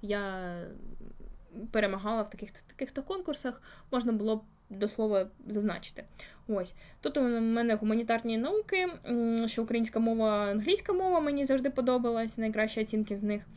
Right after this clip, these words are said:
Я була, е, учасницею олімпіад, е, з мови,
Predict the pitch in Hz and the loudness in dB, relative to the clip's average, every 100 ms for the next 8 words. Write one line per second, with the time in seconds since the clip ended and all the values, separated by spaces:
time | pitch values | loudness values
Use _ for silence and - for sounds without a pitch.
0 | - - - 247 247 226 220 208 202 202 | -20 -20 -2 4 6 6 4 4 2 2
1 | 190 214 220 220 214 214 202 208 208 262 | 0 0 -2 0 -2 0 -2 -2 -2 -2
2 | 427 466 - 359 349 311 285 302 302 285 | -2 -4 -4 -2 0 0 2 2 2 0